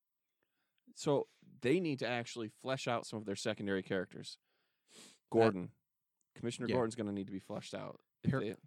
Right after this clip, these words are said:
Speaker 2: Perry White, Lois Lane, like, there's
Speaker 1: They,
Speaker 2: so many
Speaker 1: and,
Speaker 2: people
Speaker 1: and
Speaker 2: that
Speaker 1: not,
Speaker 2: need to be
Speaker 1: not cheaply like they've been doing.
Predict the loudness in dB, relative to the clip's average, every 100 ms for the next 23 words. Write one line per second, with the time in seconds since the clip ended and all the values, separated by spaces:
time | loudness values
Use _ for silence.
0 | _ _ -2 0 0 -2 -4 -8 -18 _
1 | _ _ -2 0 2 -2 -4 -4 -4 -4
2 | -4 -8 -20 -20 _ -2 2 4 4 4
3 | 6 6 8 6 4 2 0 2 2 2
4 | 0 -2 -4 -4 -4 -2 0 0 0 -4
5 | -2 -4 -4 -8